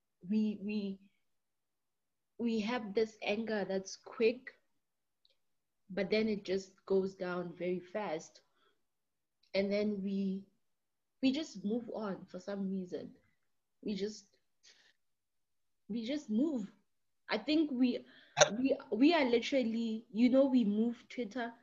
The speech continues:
Speaker 1: Botswana are literally, we move. Corruption, we move.
Speaker 2: I, I, I, I'm,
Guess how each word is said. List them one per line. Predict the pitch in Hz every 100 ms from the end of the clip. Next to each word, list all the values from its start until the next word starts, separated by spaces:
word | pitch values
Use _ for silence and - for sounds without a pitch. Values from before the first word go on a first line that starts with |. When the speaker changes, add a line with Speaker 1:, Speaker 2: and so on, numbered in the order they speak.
| _ _ -
Speaker 1:
Botswana | 185 185 214 226 -
are | 190
literally, | 185 190 - 208 190 185 180 _
we | 190 240
move. | 285 381 247 - _ _ _ _ _ _ _ _ _ _ _
Corruption, | 214 220 247 - 262 262 - _ _
we | - 208 269
move. | 370 392 240 - _ _ _ _ _ _ _ _ _ _ _
Speaker 2:
I, | 123 -
I, | 147 - - - _ _ _ _ _
I, | - -
I'm, | 143 175